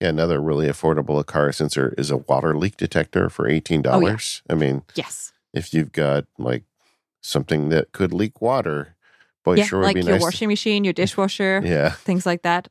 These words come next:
Speaker 2: I've got one. I have a little outside storage cupboard here, um, which, um, I, I, I rent from the, the complex that I live in, um, but it's level with the path outside, so theoretically susceptible to flooding. So,
Speaker 1: Yeah.
Speaker 2: uh,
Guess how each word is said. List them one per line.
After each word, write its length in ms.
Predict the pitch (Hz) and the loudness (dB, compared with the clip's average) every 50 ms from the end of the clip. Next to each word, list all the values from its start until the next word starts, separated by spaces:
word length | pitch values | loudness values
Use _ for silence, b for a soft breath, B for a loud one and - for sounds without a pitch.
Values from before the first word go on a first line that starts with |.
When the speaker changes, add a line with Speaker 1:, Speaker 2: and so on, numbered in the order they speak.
| _ - | _ -2
Speaker 2:
I've 180 | 180 214 214 | -2 -2 -2
got 160 | - 226 202 170 | -2 -4 -2 0
one. 300 | 180 185 180 175 175 170 - | 0 0 0 0 -2 -2 -4
I 60 | 175 | -4
have 160 | 185 185 196 | -2 -2 -2
a 40 | 196 | 0
little 220 | 196 202 196 - - | 0 0 0 2 2
outside 420 | - 208 131 - - 190 170 160 | 2 2 0 0 0 0 0 -2
storage 360 | - - - 170 170 165 - | -2 -2 0 2 2 2 0
cupboard 260 | - - 156 - 139 - | -2 -2 -2 -2 -2 -2
here, 320 | - 160 151 139 143 160 B B B B B B B - | 0 0 0 0 0 -2 B B B B B B B -6
um, 320 | - 185 175 160 160 160 | -2 0 0 0 0 -2
which, 180 | 143 170 - - | -4 -8 -4 -2
um, 460 | 170 160 156 156 156 151 151 147 - - | 0 0 0 0 -2 -4 -6 -6 -4 -2
I, 160 | 156 151 143 - - | -2 -2 -2 -2 -2
I, 120 | 156 151 - - | -2 -2 0 0
I 60 | 165 | 0
rent 240 | 165 156 151 147 - | 0 0 0 -2 -4
from 180 | - 156 139 143 | -4 -4 -2 0
the, 200 | 143 143 135 - - | 0 0 0 0 -2
the 80 | 165 | -2
complex 460 | - - 147 160 - 156 147 - - | 0 0 0 0 0 -2 -4 -2 -2
that 100 | - 147 | -2 -2
I 100 | 151 151 | 0 0
live 180 | 151 156 170 175 | 2 2 2 2
in, 200 | 160 151 151 156 B B B B B B | 2 0 0 -4 B B B B B B
um, 360 | 185 180 170 165 170 175 180 - - | 0 2 2 2 0 -2 -6 -2 0
but 160 | 185 170 - - | 0 0 0 0
it's 540 | 175 175 165 - _ - - - - - - | -2 -2 -2 -4 _ -18 -16 -16 -10 -4 -2
level 540 | 175 170 170 175 - 196 196 196 202 202 - | 0 2 2 2 0 0 -2 -2 -4 -6 -6
with 380 | 175 170 175 165 165 160 - - - - | -4 -2 0 0 0 0 -4 -8 -10 -4
the 100 | - 170 - | -4 -4 -2
path 300 | - 165 156 170 170 - | -2 -2 -2 -2 0 0
outside, 540 | 175 156 - - - 175 160 170 208 220 - _ _ _ _ _ _ _ _ _ _ | -2 -2 -2 -2 -2 0 0 0 0 -2 -4 _ _ _ _ _ _ _ _ _ _
so 240 | - - - 190 175 | -6 0 2 2 2
theoretically 920 | 170 - - 196 185 175 165 165 175 196 - - 208 202 214 226 233 226 - _ _ _ _ - | 2 0 -2 0 2 2 0 0 -2 -4 -4 -2 0 0 0 -2 -4 -8 -14 _ _ _ _ -10
susceptible 540 | - - 170 - 165 117 - - 165 160 - | -4 -2 0 0 0 0 0 -2 -2 -2 -2
to 80 | - | -4
flooding. 420 | - - 156 151 151 185 220 247 - _ _ _ _ _ - - | -6 -2 -2 0 0 0 0 -2 -4 _ _ _ _ _ 0 2
So, 60 | 170 | 4
Speaker 1:
Yeah. 120 | 170 160 | 4 4
Speaker 2:
uh, 140 | 151 - | 2 0